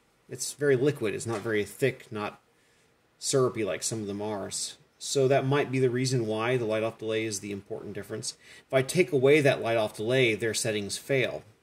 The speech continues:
With it, it works. So I just make sure that I have a certain amount of time in, uh, Lychee Slicer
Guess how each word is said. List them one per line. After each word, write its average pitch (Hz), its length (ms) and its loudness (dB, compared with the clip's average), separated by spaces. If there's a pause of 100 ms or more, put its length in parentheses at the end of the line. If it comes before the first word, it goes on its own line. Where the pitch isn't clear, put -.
(100)
With 120 280 -4
it, 113 180 -4 (400)
it 95 220 -14
works. - 580 -6 (720)
So 107 360 -2
I 107 80 2
just 113 200 -2
make 117 220 0
sure 120 280 0
that 110 100 2
I 104 60 4
have 104 120 2
a 98 40 -4
certain 107 280 0
amount 101 200 -6
of - 80 -16
time 113 560 -2 (1080)
in, 98 280 -4
uh, 95 420 -12
Lychee 117 300 -4
Slicer 95 480 -4